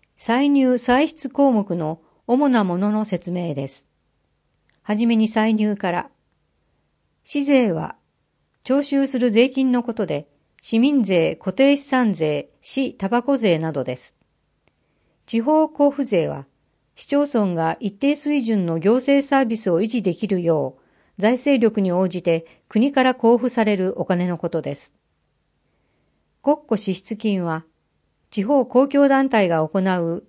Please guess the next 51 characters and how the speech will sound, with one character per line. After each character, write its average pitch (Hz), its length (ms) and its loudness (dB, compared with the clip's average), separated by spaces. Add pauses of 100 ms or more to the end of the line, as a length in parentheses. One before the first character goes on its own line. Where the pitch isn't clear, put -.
事 156 120 -6
務 240 140 2
事 269 140 -4
業 254 200 2
に 165 140 -2
対 160 240 -4
し、 - 320 -12 (380)
一 208 140 -6
定 285 260 -2
の 285 140 2
条 269 240 2
件 269 220 0
の 170 100 -2
も 147 120 -4
と、 143 280 -4 (320)
国 240 240 0
か 233 120 2
ら 208 240 0 (140)
地 - 120 -6
方 254 240 0
公 247 220 2
共 285 220 2
団 277 220 0
体 202 200 0
に 151 120 -4
交 202 220 0
付 220 120 -8
さ 214 160 -2
れ 185 140 0
る 175 100 -6
も 165 100 -4
の 151 120 -6
で 135 100 -6
す。 - 220 -18 (1200)
市 - 200 -8
債 175 340 0
は、 147 220 -2 (540)
市 - 220 -6
が 175 240 0 (140)
国 247 280 2
や 254 140 2
民 254 220 2
間 277 220 -2
金 269 220 2
融 269 180 2
機 269 120 -20
関 226 240 0
な 196 100 0
ど 175 120 -2
か 156 100 -2
ら 147 180 -4